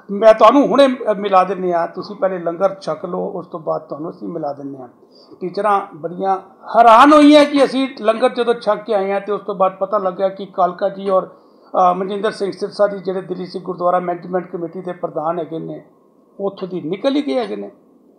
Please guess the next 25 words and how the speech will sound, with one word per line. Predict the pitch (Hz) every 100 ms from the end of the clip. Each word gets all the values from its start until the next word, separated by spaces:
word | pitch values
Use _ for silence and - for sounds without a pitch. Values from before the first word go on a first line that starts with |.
| _ _
ਸਮਝ | - 214 240
ਤੋਂ | 240 180
ਬਾਹਰ | 170 190 175
ਹੈਗੀ | 143 151 139
ਹੈ, |
ਸਮਝ | - 185 185 180
ਤੋਂ | 147
ਬਾਹਰ | 151 151
ਹੈਗੀ | 131 - -
ਹੈ, | - _ - - _
ਕਿਉਂਕਿ | 269 285 330 330 - _ _ _ _ _ -
ਟੀਚਰਾਂ | 285 294 320 330
ਇੱਕ | 269
ਐਸੀ | 247 240 262
ਹੈਗੀ | 226 220
ਹੈ |
ਜਿਨ੍ਹਾਂ | 196 214 214
ਨੇ | 214
ਸਾਡੇ | 190 180 180
ਬੱਚਿਆਂ | 175 175 190
ਦਾ | 185
ਭਵਿੱਖ | 170 170 156 170 -
ਬਣਾਉਣਾ | 165 147 165
ਹੁੰਦਾ | 156 147 156
ਹੈ। | -